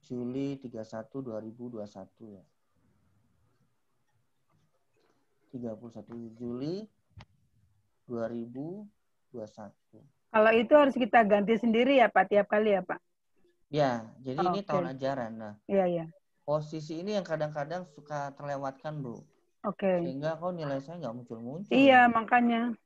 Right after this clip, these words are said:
Speaker 2: Saya
Speaker 1: <laughs>
Speaker 2: pikir otomatis itu.
Speaker 1: Enggak, jadi
Speaker 2: Enggak ya?
Speaker 1: tidak, tidak otomatis.
Speaker 2: <laughs>
Speaker 1: Ini kalau sudah add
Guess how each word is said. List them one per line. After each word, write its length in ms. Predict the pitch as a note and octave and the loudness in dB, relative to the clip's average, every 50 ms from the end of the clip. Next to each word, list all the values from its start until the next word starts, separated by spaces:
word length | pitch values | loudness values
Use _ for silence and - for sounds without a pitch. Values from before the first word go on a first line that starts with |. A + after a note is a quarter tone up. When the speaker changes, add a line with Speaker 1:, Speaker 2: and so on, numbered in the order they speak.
| _ _ _ - | _ _ _ -2
Speaker 2:
Saya 100 | - A3+ - - | 0 0 0 2
Speaker 1:
<laughs> 40 | |
Speaker 2:
pikir 160 | B3 A3 D4+ D4+ | 2 2 4 4
otomatis 680 | D4+ C#4+ - C4+ C4 C4 C#4+ D4+ D4 - - B3 G3+ | 4 2 2 2 4 6 6 6 6 4 2 0 2
itu. 240 | - A3+ G3 - B3+ - - D#4 - - _ _ _ _ _ _ _ _ _ | 0 -2 4 4 4 6 6 6 6 4 _ _ _ _ _ _ _ _ _
Speaker 1:
Enggak, 480 | - - F#3+ F#3 E3+ D3+ C#3 C3 C3 C#3 C#3+ C3 | -6 0 2 2 4 4 4 2 0 -2 -4 -8
jadi 160 | - - - G#3 | -10 -6 -2 2
Speaker 2:
Enggak 180 | G3+ G3 F3+ F3 | 6 6 6 6
ya? 160 | F3 F3 F3+ | 4 2 2
Speaker 1:
tidak, 200 | F3 C#3+ C3 B2+ B2+ - | 2 0 0 0 -2 -6
tidak 200 | - C#3+ C3+ B2+ B2 - | -10 -10 -8 -8 -8 -8
otomatis. 460 | C3 B2 B2+ C3+ C#3 - - C3 C3 _ _ _ - | -10 -12 -10 -12 -12 -12 -14 -18 -18 _ _ _ 4
Speaker 2:
<laughs> 460 | C#4+ C4+ - - C#4 - _ - - | 4 4 4 0 -6 -6 _ -14 -10
Speaker 1:
Ini 160 | D3+ D#3+ E3 | -8 -8 -6
kalau 240 | D#3 D#3 C#3 C3+ C#3 | -2 0 0 2 0
sudah 720 | C3+ C3+ C#3 C3 B2+ B2 A#2+ C3 C3+ D3 D#3+ E3+ F3 F3 E3 - _ - | 0 -2 -6 -16 -16 -12 -8 -6 -4 -4 -4 -6 -8 -10 -12 -16 _ -10
add 160 | C#3 D3 | -10 -10